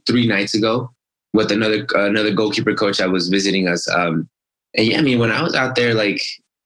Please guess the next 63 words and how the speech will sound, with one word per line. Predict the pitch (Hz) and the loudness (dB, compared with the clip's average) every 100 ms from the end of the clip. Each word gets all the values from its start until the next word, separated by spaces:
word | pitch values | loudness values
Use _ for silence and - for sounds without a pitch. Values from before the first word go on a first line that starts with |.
| _ - | _ 0
you're | 120 170 | 2 2
just | 202 - | 0 0
playing. | 170 220 139 120 120 | 0 0 0 -2 0
You're, | 131 | 0
you, | 139 135 - 123 | 2 0 0 0
that, | 131 | 0
that's | 143 151 | 0 0
it. | 160 135 - | 0 0 0
That's, | 117 - | -2 0
that | 120 117 | 0 0
your | 120 131 | 2 2
biggest | 160 175 170 | 2 2 0
worry | 131 147 147 127 | 2 2 2 2
is, | 110 98 | 0 0
is | 107 101 | 0 0
to | - 120 | -2 0
play | 139 131 | 0 0
and | 117 | 0
to | 117 | 0
continue, | 107 101 120 117 107 | -2 0 2 2 2
you | 101 107 | 2 2
know, | 101 98 | 0 0
going | 107 107 104 | 0 0 0
up | 101 | 0
on | 98 95 | 0 0
the | 87 | 0
ranks. | 82 - - | -2 -4 -4
You | 95 | -2
know, | 92 | 0
you | 92 | 0
don't | 98 98 | 0 0
worry | 98 98 | 0 0
about | 85 87 92 | 0 -2 0
much. | 92 87 - | 0 -2 -2
Now, | 101 117 | 0 0
obviously, | 131 131 123 123 113 101 - - - - - - _ _ _ _ _ - | 0 0 0 0 0 -2 -8 -14 -14 -14 -16 -20 _ _ _ _ _ -2
m-, | 117 123 120 | 2 2 2
the | 123 | 0
higher | 120 123 139 | 0 0 2
you | 135 120 117 | 2 2 2
make | 120 123 120 | 2 0 0
it, | 113 | 0
and, | 107 98 - | 2 0 0
and, | 104 | 0
and | 98 101 | 0 0
I | |
mean, | 101 107 104 196 | 0 0 0 0
th-, | - | 0
this | 131 135 | 2 2
is | 120 | 2
once | 120 117 | 0 0
we're | 107 | -2
talking | 107 104 101 | -2 -2 0
about, | 87 92 90 85 | 0 0 0 0
you | 98 | 0
know, | 98 95 - | 0 0 0
during | 110 104 | 0 2
your | 98 | 0
youth | 95 110 - | 0 -2 0
years, | 85 76 - 85 | 0 0 -2 0
you | 85 | 0
know, | 82 92 | 0 0
um, | 78 - | -2 -6